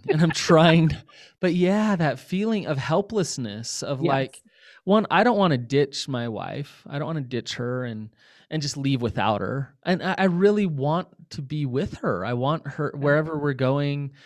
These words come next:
Speaker 2: Mm.
Speaker 1: I think about, like, going to dinner with friends or something. But when it's, like, twenty minutes past the time we're supposed to leave, and I know they had reservations and everyone's waiting, it, and it's like,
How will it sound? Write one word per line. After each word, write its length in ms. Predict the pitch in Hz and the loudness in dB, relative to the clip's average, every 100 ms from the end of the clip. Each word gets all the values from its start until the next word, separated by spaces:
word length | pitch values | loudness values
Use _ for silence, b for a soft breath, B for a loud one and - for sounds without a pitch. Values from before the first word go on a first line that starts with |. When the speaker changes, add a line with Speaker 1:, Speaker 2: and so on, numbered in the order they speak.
| B | B
Speaker 2:
Mm. 120 | 143 | 2
Speaker 1:
I 60 | |
think 220 | 151 175 156 | 2 0 2
about, 200 | 147 113 | 2 4
like, 180 | 131 | 2
going 220 | 151 147 139 | 4 4 4
to 80 | |
dinner 260 | 120 135 135 | 2 2 4
with 160 | 131 - | 2 0
friends 540 | 123 120 123 123 123 | -4 -4 -4 -6 -8
or 80 | 123 | -8
something. 480 | - 120 120 127 123 b b b b b _ | -6 -6 -6 -8 -10 b b b b b _
But 120 | 170 | 2
when 120 | 180 208 | 4 2
it's, 160 | 214 | 2
like, 240 | 185 147 - | 2 2 -2
twenty 340 | - 180 196 | -2 0 2
minutes 320 | 185 156 - | 2 0 -4
past 400 | - 156 156 - | -4 -2 -2 -2
the 60 | 135 | -8
time 320 | - 143 135 | -4 -2 -2
we're 140 | 131 | -2
supposed 460 | 120 120 - 135 - | -4 -8 -4 -4 -2
to 80 | 123 | -6
leave, 680 | 120 170 175 131 131 131 - b b | -4 -2 0 0 0 -2 -10 b b
and 120 | 156 | 0
I 80 | 147 | 2
know 240 | 156 170 185 | 4 4 6
they 120 | 170 | 4
had 160 | 165 | 4
reservations 1080 | 156 143 135 131 170 180 - 156 151 151 143 | 2 2 2 4 4 4 2 0 0 -2 -4
and 380 | - 135 131 123 | -6 -6 -6 -4
everyone's 320 | 160 170 156 | -2 0 0
waiting, 420 | 139 151 160 165 156 | 2 2 2 2 -2
it, 200 | - - | -8 -10
and 180 | - 147 | -8 -6
it's 140 | 143 | -4
like, 300 | 160 135 - | 0 0 -4